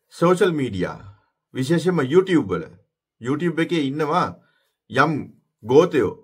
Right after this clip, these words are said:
කාලකන්ණි පිරිසක් උඩට ඇවිල්ලා ඉන්නවා. YouTube එකේ ඉන්නවා ටිකක් ප්‍රසිද්ධ YouTuber කෙනෙක්.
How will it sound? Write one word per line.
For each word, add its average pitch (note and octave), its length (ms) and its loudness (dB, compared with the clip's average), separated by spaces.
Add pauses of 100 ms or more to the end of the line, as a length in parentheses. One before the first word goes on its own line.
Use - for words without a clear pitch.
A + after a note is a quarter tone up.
(100)
කාලකන්ණි E3 520 0
පිරිසක් D#3 540 -4 (600)
උඩට E3 200 0
ඇවිල්ලා C3+ 300 4
ඉන්නවා. E2+ 340 -8 (1040)
YouTube F3+ 400 2
එකේ G#3+ 280 4 (160)
ඉන්නවා F#3 480 0 (220)
ටිකක් D#3 400 -4
ප්‍රසිද්ධ E3+ 440 -2 (140)
YouTuber E3+ 500 2
කෙනෙක්. D3 420 -4